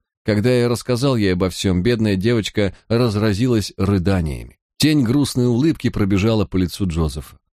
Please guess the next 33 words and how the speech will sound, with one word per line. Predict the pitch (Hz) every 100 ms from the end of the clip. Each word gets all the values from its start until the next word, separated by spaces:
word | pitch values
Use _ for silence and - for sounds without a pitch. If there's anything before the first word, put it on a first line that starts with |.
| _ _ _ _
Но | 104 95
когда | 107 95 110
я | 110
уходил, | 107 95 95 87 120 135 - _ _
она | 104 110
крепко | 110 107 127 - 110
сжала | 85 113 117 113
мою | 110 107 98
руку. | 127 117 - 73 _ _ 90
«Я | 95 123
позабочусь | - 131 113 113 113 143 - 110 -
об | 110 -
Элизабет, | 117 123 113 90 80 -
сэр, | - 113 87 - _ _ _ -
но | 101 104
на | 107
некоторое | 110 104 - 104
время | 95 120 107
мне | 92 120
пришлось | - 95 - 107 -
её | 92 90
оставить», | 82 - 98 71 - -
добавил | 73 73 71 73 69
он. | 64 - _ -
«Сейчас | 87 - 107 101 95
я | 87
нужен | 107 90 85
брату». | 69 113 101 - - _ _ _ _ _ _ -
Я | 107
пристально | 98 131 139 - 107 104
поглядел | - 92 95 85 98 87
на | 85
Джозефа. | 73 82 67 62